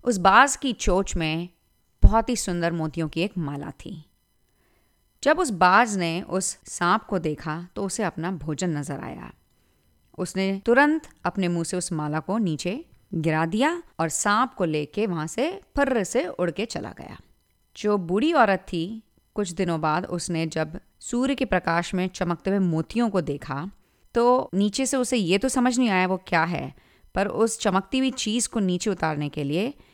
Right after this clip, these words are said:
एक लंबी सी डंडी का फिर से सहारा लेके उसने नीचे उसे गिराया। अब जब उसने देखा कि बहुत ही कीमती सा ये मोतियों का हार वहाँ पे उसे मिला है,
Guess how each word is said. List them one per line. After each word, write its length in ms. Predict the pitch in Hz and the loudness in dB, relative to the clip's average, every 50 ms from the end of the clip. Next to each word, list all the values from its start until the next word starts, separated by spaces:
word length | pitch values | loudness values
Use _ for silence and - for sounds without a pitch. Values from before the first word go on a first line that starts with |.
| _ _ _ _ _ | _ _ _ _ _
एक 260 | - 269 285 277 262 - - | 0 2 2 0 -2 -8 -8
लंबी 360 | 208 - 208 208 226 233 262 | -4 -2 0 2 2 2 2
सी 120 | 220 254 | 0 0
डंडी 280 | 220 185 196 196 185 175 | 2 2 4 4 2 2
का 120 | 165 190 | 0 -2
फिर 180 | 180 - - 180 | -2 -2 -4 -6
से 140 | 151 175 180 | -4 -6 -6
सहारा 340 | - - 156 156 156 156 156 | -6 -4 -4 -2 -2 -2 -2
लेके 400 | 151 151 147 - - 208 254 339 | -2 -2 -4 -4 -4 -4 -4 -4
उसने 440 | - - 151 - - 180 220 311 403 - _ _ - | -6 -8 -8 -4 -2 -2 -2 -2 -6 -10 _ _ -4
नीचे 300 | 170 160 147 - - 170 | -2 -2 -2 -2 -2 -2
उसे 220 | 151 147 - 190 | -2 -2 -4 -4
गिराया। 480 | 175 160 151 - - - - - - - - _ _ _ - | -4 -4 -6 -6 -10 -12 -14 -14 -16 -20 -20 _ _ _ -12
अब 140 | - 143 139 | -12 -10 -4
जब 220 | 131 185 180 175 | 0 2 2 2
उसने 280 | 180 175 - - 190 180 | 2 -2 -2 -2 -2 -2
देखा 480 | 151 143 170 170 - - 185 185 185 | 0 0 0 0 2 2 2 2 2
कि 360 | 170 - _ - 180 165 151 - _ _ | 0 -4 _ -8 -8 -8 -8 -10 _ _
बहुत 340 | - 156 147 175 175 - - | -6 -2 -2 -2 -4 -2 -4
ही 240 | 202 190 185 165 151 - - _ _ | -4 -2 -2 -4 -6 -8 -16 _ _
कीमती 460 | - - 208 196 190 185 170 208 190 180 | -6 -2 0 0 0 0 0 -2 -4 -4
सा 140 | - 165 | -4 -2
ये 120 | 147 151 160 | -2 -2 -2
मोतियों 400 | 151 151 151 156 - - 180 165 | 0 -2 -2 -4 -2 -2 -2 -2
का 120 | - 143 | -2 -4
हार 400 | 127 123 - - 147 151 190 247 | -4 -6 -4 2 6 6 6 6
वहाँ 220 | 247 208 180 160 - | 6 2 0 0 0
पे 60 | - | -2
उसे 200 | 147 143 - 147 | -4 -4 -4 -6
मिला 220 | 139 139 139 143 139 | -6 -4 -4 -6 -6
है, 240 | 131 135 143 143 | -6 -6 -6 -8